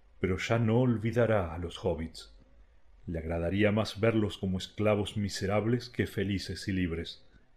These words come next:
En todo esto hay maldad y venganza». «¿Venganza? ¿Venganza de qué? Todavía no entiendo qué tiene que ver todo esto con Bilbo, conmigo y con nuestro anillo».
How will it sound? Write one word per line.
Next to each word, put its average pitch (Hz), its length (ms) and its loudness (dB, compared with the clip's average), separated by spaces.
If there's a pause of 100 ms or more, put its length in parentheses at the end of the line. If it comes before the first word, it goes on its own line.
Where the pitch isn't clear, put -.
(540)
En 95 180 -4
todo 107 300 4
esto 107 240 0
hay 101 120 2
maldad 90 640 2
y 87 60 -2
venganza». 90 760 -2 (680)
«¿Venganza? 107 840 4 (420)
¿Venganza 131 640 6
de 113 140 4
qué? 98 300 -2 (500)
Todavía 151 420 4
no 170 100 4
entiendo 135 520 2
qué - 120 2
tiene 147 300 2
que 113 100 0
ver 131 260 4
todo 107 260 4
esto 127 280 0
con 95 240 0
Bilbo, 113 460 4
conmigo 107 640 4
y 101 80 -2
con 104 240 2
nuestro 104 280 -2
anillo». 98 380 -2